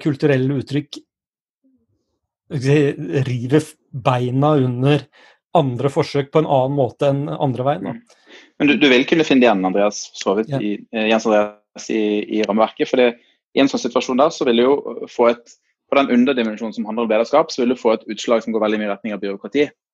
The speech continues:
Speaker 2: Da får du
Speaker 1: Mm.
Speaker 2: egentlig en ledelse som er prosedyrestyrt, eh, fremfor. Så, så du, eh,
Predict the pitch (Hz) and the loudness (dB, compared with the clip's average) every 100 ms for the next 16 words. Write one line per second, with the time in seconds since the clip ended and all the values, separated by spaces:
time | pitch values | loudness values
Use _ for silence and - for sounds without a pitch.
0 | - - 117 117 117 120 107 98 107 117 | -16 -2 2 2 2 -2 -2 -4 -6 -4
1 | 110 104 104 104 - 113 104 107 107 110 | -2 -2 -4 -6 -10 -12 -8 -4 -6 -4
2 | 98 101 - _ _ - 107 101 98 101 | -2 -2 -4 _ _ -10 -6 -4 -4 -4
3 | 98 101 - 107 107 - 123 - 131 127 | -4 -6 -10 -10 -10 -8 -8 -2 0 2
4 | 127 127 123 - _ _ _ _ _ - | 2 2 0 -4 _ _ _ _ _ -6
5 | 127 123 123 123 | 0 2 2 0